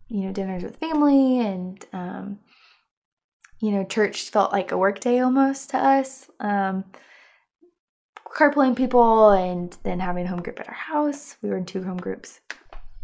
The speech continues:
Um, <laughs> so we felt a little bit, um, just dry spiritually.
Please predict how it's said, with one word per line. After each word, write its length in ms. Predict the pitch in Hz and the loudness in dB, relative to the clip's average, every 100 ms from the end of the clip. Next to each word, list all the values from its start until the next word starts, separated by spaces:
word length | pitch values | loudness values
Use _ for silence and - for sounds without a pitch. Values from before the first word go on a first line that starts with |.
| - - 240 226 - 339 311 285 - 587 453 - | -2 2 4 4 4 6 4 2 2 2 2 2
Um, 360 | 247 254 240 240 | 6 8 8 8
<laughs> 1000 | - 349 453 285 311 - - - - - | 8 6 8 4 0 -6 -6 -8 -10 -2
so 540 | - 277 269 262 - - | 6 8 10 8 6 4
we 140 | 311 359 | 4 6
felt 400 | 349 339 285 - | 6 8 6 6
a 80 | 247 | 6
little 260 | 254 277 | 8 6
bit, 360 | 254 240 240 - - - - - - | 8 8 6 2 -14 -20 -20 -6 6
um, 600 | 208 202 196 185 185 180 _ _ _ _ _ _ _ _ _ _ _ _ _ _ _ - | 8 10 10 6 -2 -6 _ _ _ _ _ _ _ _ _ _ _ _ _ _ _ -4
just 480 | 196 185 - - - - | -2 -2 -6 -12 -16 -6
dry 420 | 196 - - 294 - - - | -2 2 2 0 -6 -14 -12
spiritually. 580 | - 262 262 269 339 359 | -6 -2 -2 -2 -4 -6